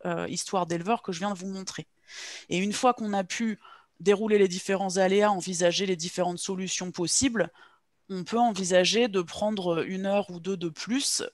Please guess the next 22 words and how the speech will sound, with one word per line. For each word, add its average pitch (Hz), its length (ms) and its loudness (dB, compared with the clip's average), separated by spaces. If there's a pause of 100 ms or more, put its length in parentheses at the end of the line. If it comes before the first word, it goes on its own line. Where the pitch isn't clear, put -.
pour 226 320 -6
mettre 226 380 2
les 196 160 0
étudiants 202 360 -4
en 190 40 -2
situation 202 600 0
de 170 100 -6
conseiller, 226 720 0
cette - 240 -4
fois-ci, 226 500 0
une 175 120 -10
fois 185 160 -2
qu'ils 180 300 -8
ont 190 100 -10 (400)
perçu 208 580 0 (300)
et 185 80 8
vécu, 196 520 0
entre 185 300 -2
guillemets, 185 520 -2
euh, 160 160 2 (300)
ce - 380 -6 (180)
que 160 760 -4